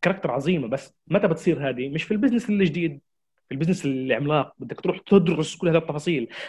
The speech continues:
عشان هيك الكوبي رايتر مطلوب منه مش يعمل هذه الأمور. أنت بتعملش هذه الأمور، أنت بتاخذ هذه الأمور وبتدرسها عشان تعمل كوبي رايتر موجهة. بينفعش تعمل كوبي رايتر،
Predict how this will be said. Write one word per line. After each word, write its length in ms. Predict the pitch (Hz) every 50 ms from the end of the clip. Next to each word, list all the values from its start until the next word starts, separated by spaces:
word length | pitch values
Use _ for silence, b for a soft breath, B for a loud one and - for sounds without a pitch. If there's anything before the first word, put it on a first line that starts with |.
| B
عشان 200 | - - - 165
هيك 140 | 202 220 -
الكوبي 240 | 170 - - 160 170
رايتر 240 | 175 190 190 190 170
مطلوب 360 | 151 147 147 185 196 180 151
منه 160 | 180 185 190
مش 180 | 160 - - 202
يعمل 200 | 185 185 165 151
هذه 100 | 156 147
الأمور. 400 | 143 147 151 143 131 120 - 190
أنت 140 | 160 139
بتعملش 380 | 156 - 147 156 185 196 190 -
هذه 100 | 165 165
الأمور، 440 | 156 170 175 190 185 147 110 - -
أنت 200 | 190 170 165 170
بتاخذ 300 | 170 - 226 190 185 160
هذه 140 | 165 151 160
الأمور 240 | 156 160 165 208 208
وبتدرسها 580 | - - - 156 160 190 196 - - 110 95 - _ _ B B B -
عشان 160 | - - 160
تعمل 200 | - 202 196 190
كوبي 180 | 190 - 190 196
رايتر 220 | 220 214 214 196
موجهة. 460 | 196 196 226 214 175 139 135 107 98 B B B B B -
بينفعش 320 | 151 143 143 208 180 175 -
تعمل 240 | - 180 170 165
كوبي 240 | 160 - 190 165 156
رايتر، 460 | 160 165 170 165 - 170 170 175 185